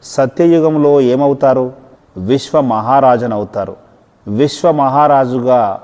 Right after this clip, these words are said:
అవుతారా? పక్కాగా అవుతారా? ఎవరైతే మహారాజుగా, మహారాణిగా అవుతారో వారు ఎప్పటికీ కూడా బానిసలుగా కారు, వారు స్వతంత్రంగా ఉంటారు.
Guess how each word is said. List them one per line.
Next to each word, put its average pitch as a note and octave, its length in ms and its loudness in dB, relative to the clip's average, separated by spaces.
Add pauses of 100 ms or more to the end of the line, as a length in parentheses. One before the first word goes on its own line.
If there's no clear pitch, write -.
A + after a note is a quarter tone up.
అవుతారా? C#3 520 0 (840)
పక్కాగా D3+ 520 0
అవుతారా? C3+ 560 0 (680)
ఎవరైతే D3 640 2
మహారాజుగా, A2+ 1000 -2
మహారాణిగా A2 1000 -4 (360)
అవుతారో A#2 600 -2 (640)
వారు B2 300 2
ఎప్పటికీ A#2+ 540 -4
కూడా A2 600 -4 (600)
బానిసలుగా A#2 1000 -2 (140)
కారు, A#2 340 -2 (640)
వారు C#3 240 2
స్వతంత్రంగా D#3 680 0
ఉంటారు. A#2+ 640 0